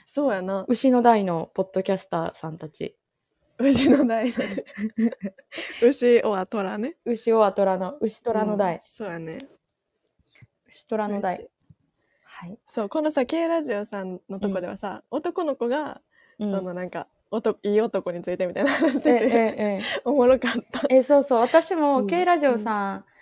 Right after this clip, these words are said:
Speaker 2: あのー、もともと聞いてて、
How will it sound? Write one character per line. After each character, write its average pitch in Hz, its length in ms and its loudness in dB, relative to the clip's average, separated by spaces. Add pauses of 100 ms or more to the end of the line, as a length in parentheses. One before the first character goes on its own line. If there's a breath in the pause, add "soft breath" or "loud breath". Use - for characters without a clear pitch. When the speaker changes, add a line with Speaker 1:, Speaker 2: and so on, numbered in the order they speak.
(360 soft breath)
Speaker 2:
あ 196 120 -2
の 185 1400 -4 (300)
ー、 214 40 -6
も 254 80 2
と 277 100 4
も 269 40 4
と 269 80 6
聞 262 200 0
い 247 60 -2
て 240 100 2
て、 170 420 4